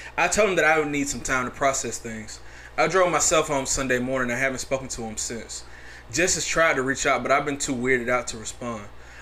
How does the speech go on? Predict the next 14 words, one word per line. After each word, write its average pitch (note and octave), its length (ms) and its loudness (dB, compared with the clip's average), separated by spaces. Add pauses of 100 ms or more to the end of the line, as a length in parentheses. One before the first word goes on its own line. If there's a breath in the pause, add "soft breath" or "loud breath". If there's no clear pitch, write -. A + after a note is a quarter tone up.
I D3 60 2
think A3 180 -4
I F3 60 4
find E3+ 300 2
it - 20 0
especially C#3+ 560 0
weird B2 340 0
because B2+ 300 -4
Jess D#3 300 0
and D#3 100 0
I C#3+ 80 4
look C#3 320 0
very C3 800 2
similar, G#2+ 540 -4